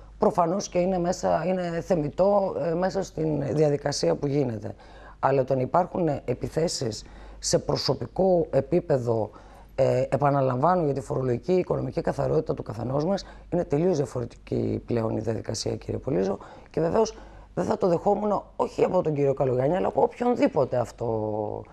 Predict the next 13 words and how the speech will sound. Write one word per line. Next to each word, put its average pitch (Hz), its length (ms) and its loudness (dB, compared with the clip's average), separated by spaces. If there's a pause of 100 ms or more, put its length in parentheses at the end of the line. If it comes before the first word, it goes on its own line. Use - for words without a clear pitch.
(180)
αυτή 135 260 -2
την, 123 240 0
ε, 117 200 0
διαδικασία. 123 440 0
Και - 100 -4
νομίζω 247 260 0
ότι - 120 0
κανένας 226 460 0
δεν 139 200 2
θα 117 100 -2
το 110 120 -6
δεχόταν, 110 400 -4
επαναλαμβάνω. 120 720 -2